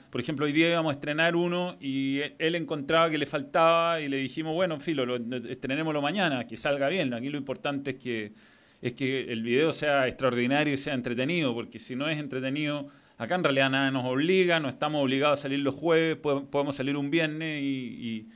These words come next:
y, y esa visión es la que, es la que me ha ayudado. Ahora, después hay que levantarse todos los días, todos los lunes, todos los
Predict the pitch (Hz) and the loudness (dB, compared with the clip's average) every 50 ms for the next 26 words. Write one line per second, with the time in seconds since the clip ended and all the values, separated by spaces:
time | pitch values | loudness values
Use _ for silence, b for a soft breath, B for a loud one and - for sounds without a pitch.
0 | b b b b b b b b b - - 120 139 160 160 - 175 160 165 160 | b b b b b b b b b -12 -4 0 2 2 2 4 4 4 4 2
1 | 156 - 170 170 170 170 170 160 143 139 135 131 127 117 127 123 123 127 123 123 | 2 2 2 2 2 2 0 0 0 2 2 0 2 2 0 2 2 2 0 0
2 | 120 123 123 127 127 123 135 139 135 123 127 123 127 135 139 139 143 170 185 165 | -2 -2 -4 -2 -2 0 0 0 0 0 0 -2 0 2 2 4 6 8 8 8
3 | 135 120 123 139 151 139 131 123 113 - - 175 180 180 165 135 - 127 117 117 | 8 8 6 6 6 6 4 4 2 2 4 4 6 6 6 4 0 -2 -2 -2
4 | 117 135 - 170 185 196 - - - 165 139 156 156 165 160 151 131 135 156 170 | -4 0 4 4 4 4 4 0 -4 -2 -2 0 0 0 0 0 -2 -2 -2 0
5 | 175 165 165 165 143 143 147 139 131 131 143 156 160 160 160 151 139 139 139 135 | 0 0 0 -2 -4 -2 -2 -2 -2 0 0 0 0 0 -2 -4 -6 -4 -4 -4
6 | 143 143 | -2 -2